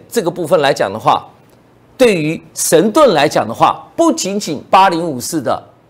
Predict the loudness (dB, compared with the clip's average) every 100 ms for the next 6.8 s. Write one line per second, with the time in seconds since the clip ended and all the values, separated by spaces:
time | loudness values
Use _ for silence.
0 | _ _ _ -4 -4 -4 -12 _ _ -12
1 | -10 -8 -12 -14 _ _ -4 -4 -4 -6
2 | -4 -2 -4 -2 -2 -2 -2 -4 -4 -4
3 | -4 -4 -2 -2 -2 -8 -16 -14 -8 -8
4 | -10 -14 _ _ _ -20 -20 -20 _ -20
5 | -20 -20 -20 -20 -20 -20 -20 -20 -20 -20
6 | -20 -20 -10 0 2 6 4